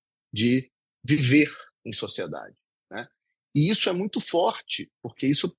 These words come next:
trabalha com os princípios mais básicos das pessoas, né? É, eu tenho pensado muito, é, é, sobre, tenho conversado muito isso com o Thomas,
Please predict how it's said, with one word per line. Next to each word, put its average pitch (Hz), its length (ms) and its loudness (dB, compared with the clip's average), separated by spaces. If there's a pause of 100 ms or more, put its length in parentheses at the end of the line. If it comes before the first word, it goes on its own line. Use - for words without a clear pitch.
(300)
trabalha 151 440 4
com 180 200 -6
os 180 100 -2
princípios 185 800 0
mais 202 300 -2
básicos 139 640 4
das 113 160 -2
pessoas, 92 520 -10 (320)
né? 104 160 -8 (760)
É, 123 380 2
eu 135 80 4
tenho 175 240 0
pensado 139 440 2
muito, 120 800 -6
é, 90 300 -8
é, 87 60 -6
sobre, 113 640 -2 (1040)
tenho 113 120 -8
conversado 107 420 0
muito 127 240 -4
isso 110 100 -4
com 117 120 -10
o 98 60 -12
Thomas, 135 500 -4